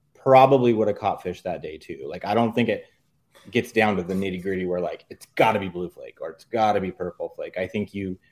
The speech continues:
tend to gravitate towards what you have confidence in, obviously. But I'm pretty sure if they ate green pumpkin blue flake that day, they probably would have eaten the green pumpkin purple flake too.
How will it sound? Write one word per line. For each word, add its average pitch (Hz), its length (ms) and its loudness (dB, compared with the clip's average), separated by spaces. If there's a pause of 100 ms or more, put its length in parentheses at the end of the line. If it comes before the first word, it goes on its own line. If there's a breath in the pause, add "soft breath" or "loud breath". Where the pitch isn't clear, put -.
(180)
tend 113 300 2
to - 80 -4
gravitate 101 680 -2
towards 95 300 -2
what 95 140 -2
you 95 100 -8
have 85 200 -6
confidence 135 600 0
in, 95 100 -2
obviously. 92 800 -4 (1080 soft breath)
But 170 140 4
I'm 170 100 6
pretty 165 200 4
sure 143 200 4
if 127 100 2
they 123 160 4
ate 113 140 4
green 107 200 0
pumpkin 101 360 -2
blue 98 200 0
flake 107 240 0
that 113 160 4
day, 110 140 2
they 104 120 2
probably 170 500 0
would 104 160 2
have 95 100 2
eaten 80 260 -8
the 87 60 -10
green 87 220 -12
pumpkin 80 300 -18
purple - 320 -16
flake - 220 -14
too. 80 200 -14